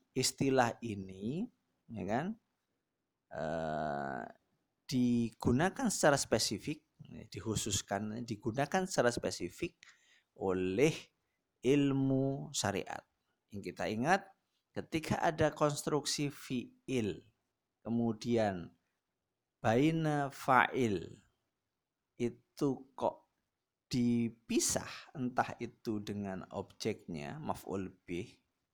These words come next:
atau mungkin dengan harf jar di sini, dalam kasus ini adalah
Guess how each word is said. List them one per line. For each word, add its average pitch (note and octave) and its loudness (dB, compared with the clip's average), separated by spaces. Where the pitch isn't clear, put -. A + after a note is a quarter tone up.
atau A2 0
mungkin A2 0
dengan G2+ -2
harf G2 -2
jar G#2+ -2
di B2+ -10
sini, G#2 -6
dalam G2+ -4
kasus F#2 -8
ini G#2+ -2
adalah F#2+ 2